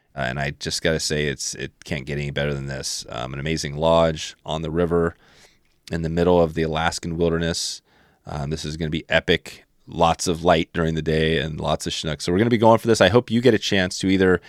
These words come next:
enter the giveaway, like we mentioned before, wetflyswing dot com slash giveaway, or you can head over to, uh, check out Togiak right now and see if they have any availability.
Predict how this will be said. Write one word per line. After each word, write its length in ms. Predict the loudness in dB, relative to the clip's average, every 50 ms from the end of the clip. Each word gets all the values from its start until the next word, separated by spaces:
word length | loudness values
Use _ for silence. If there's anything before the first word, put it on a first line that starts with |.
| -16 -20 -8 _
enter 240 | 2 4 4 4 4
the 80 | 4
giveaway, 380 | 6 4 6 6 6 4 4 6
like 180 | 4 4 2
we 80 | 2 0
mentioned 320 | 0 0 0 0 -2 -4
before, 480 | -4 -6 -4 -2 0 2 2 2 2 0 _ -18 -20 _ _ 2
wetflyswing 560 | 2 2 2 2 0 0 2 0 -4 -6 -2
dot 160 | -2 -2 -2
com 180 | -2 -4 -6 -4
slash 300 | -2 -4 -4 -4 -4 0
giveaway, 400 | 0 2 6 6 6 6 6 2 -4 _ _ _ _ _ _ _
or 200 | 2 4 4 4
you 60 | 4
can 100 | 2 0
head 180 | 0 2 2
over 220 | 2 2 2 0 -4
to, 440 | -4 -4 -2 0 0 0 0 0 0
uh, 300 | 0 0 0 -2 -2 -4
check 260 | -4 -4 -4 -2 0
out 160 | -2 -2 -2
Togiak 460 | -2 0 0 0 2 0 0 -2 -2
right 180 | -2 -2 -2 -2
now 200 | -2 -4 -4 -4
and 80 | -6
see 240 | -6 -6 -4 -6 -6
if 80 | -6 -6
they 100 | -8 -6
have 160 | -6 -6 -6
any 140 | -6 -6 -8
availability. 760 | -8 -6 -6 -6 -6 -6 -6 -6 -6 -4 -4 -4 -6 -6